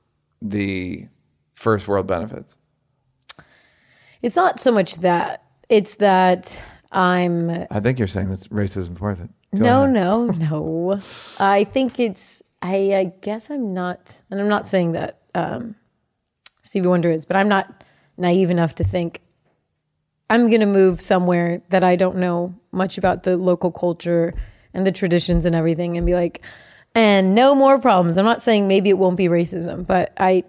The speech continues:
Speaker 2: I don't know. I've lived in a lot of countries, so I would need to do more. I'd wanna visit. I'd wanna see. You know what I mean? Like, I'd wanna
Speaker 1: Is there
Speaker 2: I'd
Speaker 1: a,
Speaker 2: wanna
Speaker 1: I guess it's probably a feeling, but is there a thing in America that would happen that you would go like, "That'll do it.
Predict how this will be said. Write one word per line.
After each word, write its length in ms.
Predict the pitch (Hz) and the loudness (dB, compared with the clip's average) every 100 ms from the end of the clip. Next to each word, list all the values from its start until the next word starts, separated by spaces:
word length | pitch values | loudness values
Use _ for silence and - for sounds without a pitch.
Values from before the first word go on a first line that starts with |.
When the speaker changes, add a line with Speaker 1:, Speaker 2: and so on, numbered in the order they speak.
| - | -2
Speaker 2:
I 80 | 190 | 0
don't 80 | 208 | 2
know. 60 | |
I've 120 | 175 170 | 2 2
lived 200 | 190 185 | 0 2
in 100 | 185 | 2
a 60 | |
lot 160 | 170 165 | 2 2
of 120 | 147 | -2
countries, 380 | 170 156 - - | -6 -6 -8 -6
so 280 | - - 180 _ _ _ _ - | -4 -4 -8 _ _ _ _ 0
I 140 | 185 | 2
would 180 | 180 175 | 2 2
need 240 | 175 170 | 0 0
to 80 | 175 | -2
do 220 | 160 185 | -4 -4
more. 480 | 175 175 180 - 190 - _ _ _ | -2 -2 -4 -6 -10 -16 _ _ _
I'd 140 | - 220 | 0 2
wanna 220 | 254 240 | 4 2
visit. 480 | 170 175 180 180 - | 2 0 0 -4 -4
I'd 120 | 185 185 | -4 0
wanna 260 | 190 180 | 0 -2
see. 460 | 165 175 160 165 - _ - | -2 0 0 -2 -8 _ -4
You 120 | 202 | 0
know 100 | 196 | 0
what 100 | 190 | 0
I 60 | 190 | 0
mean? 180 | 190 196 | -2 -4
Like, 180 | 185 | -4
I'd 120 | 185 180 | -4 -4
wanna 440 | 180 175 175 185 _ _ _ _ _ _ _ | -4 -4 -6 -10 _ _ _ _ _ _ _
Speaker 1:
Is 240 | 143 156 147 | 2 2 4
there 220 | 165 160 | 4 4
Speaker 2:
I'd 60 | 147 | 4
Speaker 1:
a, 20 | |
Speaker 2:
wanna 60 | - | 4
Speaker 1:
I 40 | 139 | 2
guess 220 | 160 151 | 0 -2
it's 120 | 113 | -4
probably 240 | 131 101 98 | 0 2 2
a 40 | |
feeling, 480 | - 101 101 95 98 | 0 -4 -4 -4 -4
but 160 | 90 - | -4 0
is 240 | 117 120 | 0 0
there 200 | 131 123 113 | 2 2 2
a 60 | |
thing 520 | 110 - - 120 117 | 0 -8 -4 0 2
in 80 | 113 | 0
America 340 | 110 104 104 107 | 0 0 0 0
that 120 | 92 | 0
would 100 | 107 | 0
happen 480 | 107 101 113 104 104 | 0 -2 -2 -4 -4
that 120 | 85 | -4
you 100 | 87 | -6
would 100 | 82 | -4
go 100 | 78 | -4
like, 220 | 71 76 _ _ _ - | -4 -8 _ _ _ -2
"That'll 260 | 147 165 | 0 0
do 220 | 160 185 | 2 4
it. 120 | 165 | 2